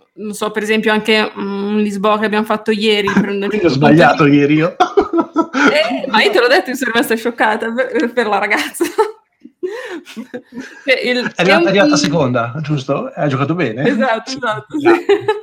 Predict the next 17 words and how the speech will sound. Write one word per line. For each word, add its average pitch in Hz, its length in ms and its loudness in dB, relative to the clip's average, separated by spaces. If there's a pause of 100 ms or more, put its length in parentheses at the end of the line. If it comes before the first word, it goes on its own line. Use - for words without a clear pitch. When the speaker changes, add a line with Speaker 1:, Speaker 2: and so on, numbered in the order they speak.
(680)
Speaker 1:
<laughs> - 180 -18 (600)
Cioè, 240 180 2
lì 262 420 -2
ci 240 140 -8
sono, 240 220 -4
non 226 140 0
so, 226 100 -4
le 208 100 -2
carte 220 340 -2
che 214 60 -12
puoi 214 120 -4
utilizzare 214 400 -4
in 220 60 -4
modi 214 220 -4
diversi, 208 1040 -4 (300)
ehm, 196 360 -8 (380)
n-, 208 680 -8